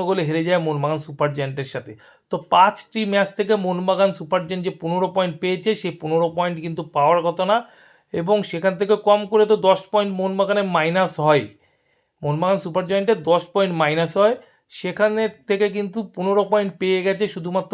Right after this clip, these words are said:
রেফারির কল্যাণে। তারপরও কিন্তু মোহনবাগান সচিব দেবাশিস দত্ত বলে যাচ্ছেন, "আমরা রেফারির সাহায্যে শীর্ষে নেই।" দেবাশিস বাবু, আপনারা রেফারির সাহায্যেই শীর্ষে আছেন, নইলে কিন্তু আপনাদের যদি দশ পয়েন্ট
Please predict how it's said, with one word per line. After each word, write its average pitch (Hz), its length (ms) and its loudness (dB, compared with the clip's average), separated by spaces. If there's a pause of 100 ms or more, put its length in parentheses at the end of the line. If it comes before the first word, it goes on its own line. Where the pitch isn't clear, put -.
(120)
রেফারির 180 360 -2
কল্যাণে। 170 420 -2 (120)
তারপরও 160 500 2 (100)
কিন্তু 180 340 -6 (640)
মোহনবাগান 165 460 0
সচিব 190 460 -8
দেবাশিস 156 360 0
দত্ত 160 240 0 (140)
বলে 151 180 4
যাচ্ছেন, 170 300 -2
"আমরা 147 300 0
রেফারির 156 460 0 (440)
সাহায্যে 160 600 4
শীর্ষে 165 500 0
নেই।" 151 140 -2 (240)
দেবাশিস 190 460 8
বাবু, 240 200 12 (160)
আপনারা 190 400 6
রেফারির 180 580 2
সাহায্যেই 165 580 4
শীর্ষে 185 420 -2
আছেন, 135 300 4 (120)
নইলে 165 420 0
কিন্তু 202 300 -4 (160)
আপনাদের 160 480 2 (100)
যদি 170 200 -6 (120)
দশ 143 120 2 (100)
পয়েন্ট 175 200 0